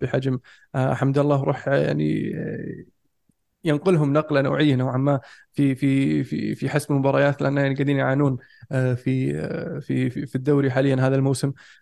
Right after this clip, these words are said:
وخ-، خ-، خاصة المباراة اللي راحت خسروا من الرائد، الرائد اللي قاعد يعاني هذا الموسم من بدايته حتى الآن، آه، وقاعد ي-، يعني يقابع في، آه، مراكز ال-، الهبوط. فيعني ما توقعت أن الشباب بيروح يفوز على الاتحاد ثم يروح يخسر على، من الرائد.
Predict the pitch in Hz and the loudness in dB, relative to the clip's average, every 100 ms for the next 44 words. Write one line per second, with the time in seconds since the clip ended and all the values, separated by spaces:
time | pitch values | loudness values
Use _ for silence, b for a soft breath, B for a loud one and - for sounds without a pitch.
0 | - 143 139 131 - - - 135 - 156 | 0 2 2 -2 -8 -6 -2 -2 0 -2
1 | 127 170 - 151 143 151 156 156 151 160 | 0 -2 0 0 0 0 2 4 4 2
2 | 156 - - 151 151 147 147 165 131 123 | 0 -4 0 2 4 2 2 2 2 -2
3 | b b b 151 156 147 143 143 143 139 | b b b 0 2 2 2 2 2 2
4 | 143 151 156 139 139 139 139 139 135 135 | 2 2 2 2 2 2 2 0 0 0
5 | 143 139 131 131 139 143 135 127 B B | 2 2 0 -2 -2 0 0 -2 B B
6 | - 135 139 139 135 139 135 127 139 131 | 0 2 2 0 0 0 0 0 -2 -2
7 | 147 143 139 127 135 139 B B B - | 0 2 0 0 0 -2 B B B -4
8 | 135 117 - 57 58 - 147 143 143 127 | -4 -2 -6 -8 -8 -2 0 0 0 -2
9 | 135 127 135 135 135 170 151 - 151 135 | -2 -2 -2 0 2 2 0 -2 -4 -2
10 | 135 160 147 147 156 160 - 156 156 147 | -2 -2 -2 2 2 0 0 -2 2 0
11 | 131 147 156 151 131 B B - 127 151 | 2 2 2 0 -4 B B -8 -2 0
12 | 151 139 160 143 135 147 151 165 139 135 | 0 2 0 2 -2 0 2 0 0 0
13 | 139 143 - 131 120 120 127 131 127 131 | 2 0 -2 -2 -2 -4 -4 -2 0 -2
14 | - | -2